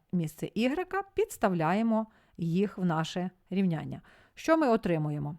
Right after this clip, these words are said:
Ми отримуємо таке. Три помножити на два, додати мінус чотири дорівнює один.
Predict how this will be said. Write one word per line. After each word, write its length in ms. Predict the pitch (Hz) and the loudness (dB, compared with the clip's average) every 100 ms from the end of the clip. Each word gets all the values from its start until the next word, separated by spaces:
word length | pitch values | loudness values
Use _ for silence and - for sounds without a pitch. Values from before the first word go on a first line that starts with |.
| _ - | _ -6
Ми 160 | 269 | -2
отримуємо 540 | 269 185 160 190 185 175 | -2 0 0 2 2 -2
таке. 340 | 156 - 92 - _ _ - _ _ | -6 -8 -12 -14 _ _ -20 _ _
Три 340 | 202 220 175 156 - | 0 2 2 -2 -6
помножити 640 | 170 185 180 175 160 160 | 0 2 2 0 -4 -4
на 140 | 160 | -2
два, 520 | 156 151 143 143 190 294 _ _ _ _ - _ - | -2 -2 -2 -2 -2 -4 _ _ _ _ -20 _ -4
додати 680 | 175 175 156 147 147 220 - | -2 0 2 0 0 -4 0
мінус 520 | 185 185 175 156 - | 4 4 2 0 -6
чотири 640 | - 156 - 180 220 285 - - | -10 -8 -2 0 0 0 -4 -6
дорівнює 760 | 170 170 160 190 190 196 208 - _ | -2 0 2 2 2 2 0 -6 _
один. 360 | 202 165 - | 0 0 -2